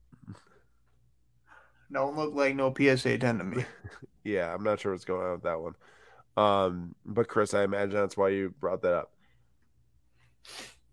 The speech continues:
Speaker 2: That is now the highest priced card in the auction. We are at ten oh four Central Time. We do have our giveaway, um, selected, picked out.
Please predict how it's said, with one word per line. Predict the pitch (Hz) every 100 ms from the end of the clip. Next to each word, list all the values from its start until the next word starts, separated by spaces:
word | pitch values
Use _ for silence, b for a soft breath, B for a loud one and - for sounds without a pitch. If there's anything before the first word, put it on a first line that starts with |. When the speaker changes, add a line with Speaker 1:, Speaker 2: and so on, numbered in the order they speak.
| _ _ _ _ _ _ _ _ _ _
Speaker 2:
That | 101
is | 113 139
now | 113 127
the | 95
highest | 98 98 90
priced | 98 87
card | - 98
in | 87
the | 87
auction. | 98 - 101
We | 107
are | 117
at | 151 -
ten | 147
oh | 156
four | 143 135 131
Central | 135 123 127
Time. | 131 123
We | 123
do | 123
have | 156 139
our | 127
giveaway, | 117 120 123 127 117 110 b b b _
um, | 107 113 104 101 95 92 - _ _ _ _
selected, | - 123 110 113 120 117 110 151 _ _ _
picked | 135 -
out. | 113 107 110